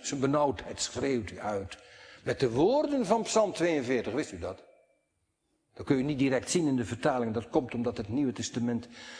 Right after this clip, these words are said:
de Griekse vertaling van het Hebreeuws gebruikt. "Mijn ziel is geheel bedroefd."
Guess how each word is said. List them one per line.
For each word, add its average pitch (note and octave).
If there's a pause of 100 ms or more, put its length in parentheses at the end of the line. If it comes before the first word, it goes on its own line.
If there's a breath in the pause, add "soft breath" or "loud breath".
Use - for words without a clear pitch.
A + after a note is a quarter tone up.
(140 loud breath)
de A#2+
Griekse -
vertaling B2+
van A2+
het G#2+
Hebreeuws A2
gebruikt. E2 (260 soft breath)
"Mijn A#2+
ziel A#2+
is A#2
geheel A#2+
bedroefd." G2